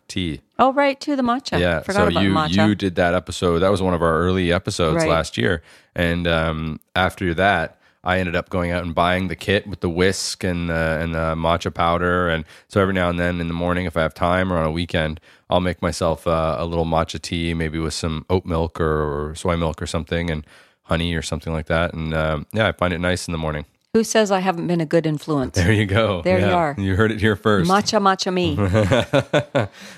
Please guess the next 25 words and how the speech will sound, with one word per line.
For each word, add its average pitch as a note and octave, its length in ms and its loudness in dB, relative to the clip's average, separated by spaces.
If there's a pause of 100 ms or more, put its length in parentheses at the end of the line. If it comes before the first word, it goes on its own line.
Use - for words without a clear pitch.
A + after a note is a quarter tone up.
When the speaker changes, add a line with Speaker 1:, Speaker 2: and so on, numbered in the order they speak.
(100)
Speaker 1:
Um, F2+ 320 2
yeah, G2+ 160 4
that's, F2 180 0
that's, B2+ 200 0
so - 60 -20 (260)
that's C#3 180 4
one C3 100 2
of A2+ 40 2
the G#2+ 60 0
big G2+ 120 4
ones G2 180 0
for G2 100 -2
me. F#2 200 2
I F2 40 4
think A2 200 -4
there G2+ 100 6
are G2 40 4
a F#2+ 40 2
couple A2 240 2
other G2 420 2 (380)
um, E2+ 640 0 (100)
a - 40 -20
couple G2+ 240 2
other F2+ 140 2
things, F2+ 600 -2